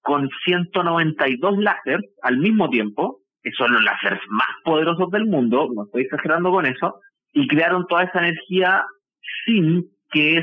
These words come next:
se incendiara el, el lugar, sin que explotara. Bien, o sea, no es que vaya a explotar si lo hacen mal,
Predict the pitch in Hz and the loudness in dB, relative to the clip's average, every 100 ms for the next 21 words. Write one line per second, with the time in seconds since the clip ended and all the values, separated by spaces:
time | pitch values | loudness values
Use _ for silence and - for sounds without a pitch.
0 | 160 143 131 - 123 120 127 156 170 165 | 0 -2 -2 0 0 2 2 2 2 0
1 | 160 156 147 147 156 131 131 - _ _ | -2 -2 -2 0 2 2 0 -4 _ _
2 | - 143 135 139 - 135 117 147 151 117 | -6 -4 -2 -4 -2 0 0 2 0 0
3 | 170 - _ _ _ - 110 92 - 98 | -2 -8 _ _ _ -4 -4 -4 -8 -4
4 | 101 110 - 139 123 120 - 110 120 120 | -2 -2 0 0 0 -2 -2 0 -2 0
5 | 123 120 135 151 156 202 | -2 0 0 0 0 -2